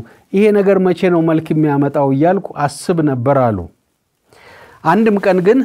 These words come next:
በዛ በሷ በኩል ሄጄ እየሆነ ያለውን ለማየትም አል-፣ አልፈ-፣ አልፈለኩም፣ አልሞከርኩምም አሉ። ብዙ ቀናት እንደዚህ ስትሰራ ከቆየች በኋላ አንድ ቀን ጥልፉ አልቆ አነጠፈችው።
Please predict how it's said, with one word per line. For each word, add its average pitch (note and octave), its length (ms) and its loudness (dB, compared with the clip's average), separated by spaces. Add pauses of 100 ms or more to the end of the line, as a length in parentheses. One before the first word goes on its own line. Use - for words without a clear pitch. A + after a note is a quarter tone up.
(180)
በዛ E3+ 340 -2
በሷ E3+ 220 -2 (100)
በኩል E3 340 -2
ሄጄ D3+ 280 -2 (540)
እየሆነ E3+ 380 0
ያለውን E3+ 440 2
ለማየትም D#3+ 560 0 (180)
አል-፣ D3 280 -2
አልፈ-፣ D3+ 340 -2
አልፈለኩም፣ D#3+ 680 -2
አልሞከርኩምም E3 920 0
አሉ። G#2+ 200 -2 (920)
ብዙ G#3 160 0 (100)
ቀናት G#3 380 0
እንደዚህ F3+ 340 0
ስትሰራ F3 460 -2
ከቆየች D#3+ 560 -2
በኋላ C#3 340 0 (120)
አንድ D3+ 280 2
ቀን F3+ 240 0 (560)
ጥልፉ E3 220 -2 (120)
አልቆ C#3+ 260 0 (640)
አነጠፈችው። D#3+ 800 -2